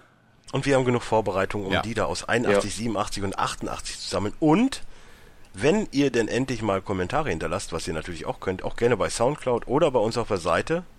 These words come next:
Speaker 1: wobei, pff, da gibt's keinen Podcast zu, wo ihr's runterschreiben könntet. <laughs> Aber es geht ja auch bei Dickes B, da, äh, Dickes B Podcast auf Twitter oder
Speaker 3: Genau,
Speaker 1: bei
Speaker 3: schreibt uns
Speaker 1: Facebook.
Speaker 3: auf Twitter,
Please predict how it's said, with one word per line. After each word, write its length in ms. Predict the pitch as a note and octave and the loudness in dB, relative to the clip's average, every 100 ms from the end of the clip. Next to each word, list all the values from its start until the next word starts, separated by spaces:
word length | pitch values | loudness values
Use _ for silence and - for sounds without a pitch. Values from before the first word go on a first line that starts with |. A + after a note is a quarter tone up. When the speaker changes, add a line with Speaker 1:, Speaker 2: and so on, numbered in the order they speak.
| - | -14
Speaker 1:
wobei, 460 | F2 E2 E2 E2+ - - | -6 0 2 0 -4 -8
pff, 260 | - - - - - - - - | -6 -6 -8 -12 -14 -16 -16 -2
da 120 | C#3+ | 0
gibt's 260 | C#3+ D#3 - | 2 0 0
keinen 180 | - | 0
Podcast 520 | - F#3+ - G2+ - - | 0 -2 0 0 0 0
zu, 180 | C3 | -2
wo 120 | G#2+ G2+ | 0 0
ihr's 180 | G#2 | 2
runterschreiben 540 | C3+ G#2+ F#2 - F2+ F2+ | 0 2 0 2 0 0
könntet. 360 | - G2+ D#3 - | -4 0 0 0
<laughs> 880 | - D4 - - D3+ - E3 A3+ | -2 0 2 2 2 0 2 2
Aber 340 | - B2+ C#3+ D3+ | 4 4 6 6
es 140 | C#3+ | 4
geht 220 | - D#3+ | 4 4
ja 120 | F#3+ C3+ | 6 6
auch 220 | C3+ B2+ | 6 4
bei 220 | C3 A#2+ | 4 4
Dickes 400 | A2+ D#3 D3+ - | 2 -2 -2 -2
B, 260 | - D3 D#3 | 4 6 6
da, 140 | - - - | 4 2 0
äh, 100 | A#2 | -2
Dickes 320 | D3+ D3 - | -2 -2 0
B 140 | B2+ | 0
Podcast 520 | - B2 - A2+ - | 2 -2 0 -2 -2
auf 160 | - G2 | -4 -6
Twitter 520 | - D3+ F3 F#3 E3+ | -4 2 4 4 2
oder 200 | - B2+ | 4 6
Speaker 3:
Genau, 140 | B2 G2+ | 8 6
Speaker 1:
bei 140 | F#2+ | 4
Speaker 3:
schreibt 260 | - C#3+ - | 4 2 4
uns 80 | A2+ | 0
Speaker 1:
Facebook. 80 | - | 0
Speaker 3:
auf 80 | - | 0
Twitter, 400 | D3 B2+ A2+ | 0 4 4